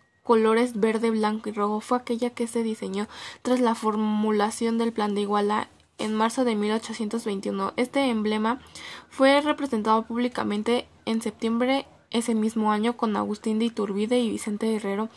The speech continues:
al frente del ejército trigarante, hicieron su entrada triunfal a la capital, marcando con ello el fin de la guerra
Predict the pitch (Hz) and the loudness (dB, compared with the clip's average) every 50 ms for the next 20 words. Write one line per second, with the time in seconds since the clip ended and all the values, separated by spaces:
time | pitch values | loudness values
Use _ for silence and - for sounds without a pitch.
0 | - - - - - - - - - 226 226 233 240 247 254 269 294 294 285 254 | -14 -14 -14 -14 -14 -16 -12 -4 0 0 2 2 2 2 2 2 2 4 4 4
1 | 208 214 - - 226 226 - 254 247 - 254 247 - - 110 - 202 202 208 220 | 2 2 0 -2 -2 -2 -2 -2 0 0 0 0 -2 -4 -4 -2 0 0 0 0
2 | 247 254 262 - - - 214 - 233 233 240 247 247 254 - 254 220 202 196 196 | 2 2 0 0 0 -4 -4 -2 -2 0 0 0 0 0 0 0 0 0 -2 -4
3 | 196 208 202 208 214 214 214 - 202 185 208 - 208 208 214 214 208 202 202 - | -2 -2 -2 -2 -2 -2 -4 -6 -8 -6 -6 -4 -2 -2 -2 -2 -2 -4 -6 -8
4 | 202 202 - - - - 202 208 208 214 214 - - 208 202 202 208 - - 196 | -12 -12 -12 -10 -8 -6 -4 -4 -4 -4 -4 -4 -4 -2 -2 -2 -4 -4 -6 -4
5 | 196 196 202 196 233 240 - - 202 202 - - 208 208 214 208 196 196 196 196 | -4 -2 0 0 0 0 0 -2 -4 -6 -6 -4 -4 -2 -2 -2 -2 -2 -2 -4
6 | 196 208 214 214 | -2 -2 -2 -4